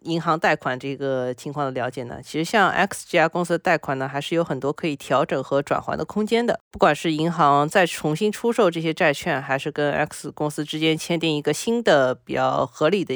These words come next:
利率的贷款协议，哪怕是债转股，甚至说免除一部分债务，感觉上都是可行的。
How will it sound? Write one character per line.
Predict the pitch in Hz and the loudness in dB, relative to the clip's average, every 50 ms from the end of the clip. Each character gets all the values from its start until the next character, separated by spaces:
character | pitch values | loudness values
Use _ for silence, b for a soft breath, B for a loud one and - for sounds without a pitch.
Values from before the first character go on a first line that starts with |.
| 131 131 | -6 -6
利 | 131 170 165 151 | -4 -4 -4 -4
率 | 147 139 135 | -4 -4 -4
的 | 135 127 | -4 -4
贷 | - 160 147 | -4 -4 -4
款 | - 131 131 | -4 -6 -10
协 | - - - | -10 -8 -8
议， | 139 156 160 147 - _ _ _ - | -6 -6 -6 -8 -8 _ _ _ -8
哪 | 139 131 | -4 0
怕 | 139 151 | 0 0
是 | 151 165 | 0 2
债 | 165 - 220 180 | 2 4 4 4
转 | 156 147 143 151 165 | 4 2 0 0 0
股， | - 143 139 | -2 -4 -4
甚 | 127 - 170 | -4 -4 -4
至 | 156 156 | -4 -2
说 | 147 165 156 | -2 -2 0
免 | 160 147 - | 0 -2 -4
除 | - - 156 | -4 -4 -4
一 | 175 202 | -4 -2
部 | 208 196 | -2 -2
分 | 190 175 160 | -2 -2 0
债 | 165 185 170 | 2 4 4
务， | 156 143 139 135 135 135 | 4 4 2 -2 -6 -4
感 | - - 131 - | -2 -2 -2 -2
觉 | - - | -4 -2
上 | - 254 240 220 | 0 2 2 4
都 | - 262 | 4 2
是 | - 302 | 2 0
可 | - - - - | -2 -4 -6 -6
行 | - - - 165 143 | -6 -6 -12 -4 0
的。 | - 165 - | 2 2 2